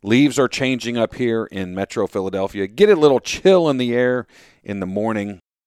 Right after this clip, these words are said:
right now. And, uh, one of the best times of year. I,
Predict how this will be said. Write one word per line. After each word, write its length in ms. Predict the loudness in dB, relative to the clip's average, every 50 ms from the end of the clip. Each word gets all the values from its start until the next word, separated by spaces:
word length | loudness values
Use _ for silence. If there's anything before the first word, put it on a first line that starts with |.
| _ _
right 220 | -4 -2 -2 -2 -4
now. 400 | -6 -8 -8 -8 -8 -10 -10 -10
And, 320 | -10 -8 -8 -8 -8 -6 -6
uh, 300 | -6 -4 -4 -6 -8 -10 -14 _ _ _ _ _ _
one 160 | -4 -2 0
of 60 | 2 2
the 60 | 0
best 340 | 2 4 4 4 4 4 0
times 360 | -2 0 0 -2 -2 -2 -4
of 100 | -4 -2
year. 300 | 0 2 2 4 4 2
I, 100 | 2